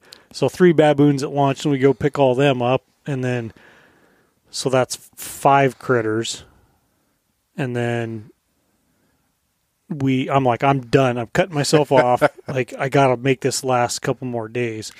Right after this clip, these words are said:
Speaker 2: Yeah.
Speaker 1: Try to soak it up, 'cause we could get, we could get one, like, big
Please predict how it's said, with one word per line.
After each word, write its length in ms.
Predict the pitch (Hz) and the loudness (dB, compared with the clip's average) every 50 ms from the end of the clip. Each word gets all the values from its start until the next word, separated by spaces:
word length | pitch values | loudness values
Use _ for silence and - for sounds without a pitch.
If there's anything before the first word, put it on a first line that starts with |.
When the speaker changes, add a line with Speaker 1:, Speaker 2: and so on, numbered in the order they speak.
| 101 | -12
Speaker 2:
Yeah. 300 | 117 110 104 98 87 - - _ _ _ | -6 -6 -4 -4 -4 -8 -12 _ _ _
Speaker 1:
Try 160 | - - 139 120 | -2 0 0 0
to 100 | 117 - | 0 -4
soak 340 | - - 143 127 113 - | -2 0 0 0 0 -2
it 80 | 127 120 | -4 -2
up, 220 | 123 120 127 - | -2 -2 -2 -4
'cause 140 | - 135 127 | -6 -6 -2
we 140 | 131 143 131 | 0 0 -2
could 140 | - 139 127 | -2 -6 0
get, 240 | 131 165 180 - 202 | 2 0 0 2 0
we 100 | 165 151 | -2 -2
could 140 | - 139 127 | -2 -2 0
get 160 | 135 147 165 | 0 0 0
one, 440 | 131 123 135 156 170 185 180 170 143 | -2 0 2 4 6 6 4 4 2
like, 420 | 135 131 127 - - 120 117 101 | 0 0 -2 -2 -6 -14 -6 2
big 220 | - 143 139 131 | 4 4 4 4